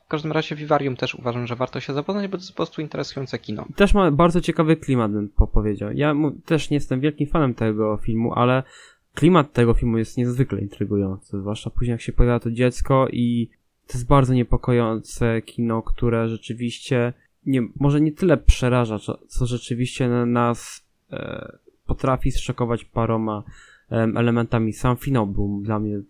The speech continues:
Speaker 2: w sumie takim highlightem całego, e, całego
Speaker 1: Tak,
Speaker 2: filmu.
Speaker 1: te-, ten, ten film, ten film się kończy w bardzo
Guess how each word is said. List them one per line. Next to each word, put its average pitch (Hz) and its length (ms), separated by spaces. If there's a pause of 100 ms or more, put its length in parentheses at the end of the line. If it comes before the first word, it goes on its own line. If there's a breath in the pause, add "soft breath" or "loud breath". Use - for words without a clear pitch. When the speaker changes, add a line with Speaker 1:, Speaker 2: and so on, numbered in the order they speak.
(400)
Speaker 2:
w - 40
sumie 117 260
takim 110 480
highlightem 107 560
całego, 104 580 (520)
e, 107 380
całego - 400
Speaker 1:
Tak, 135 220
Speaker 2:
filmu. 107 80
Speaker 1:
te-, 131 100
ten, 135 240
ten 147 180
film, 143 280 (120)
ten 139 160
film 151 220
się - 140
kończy 139 320
w 123 60
bardzo 120 600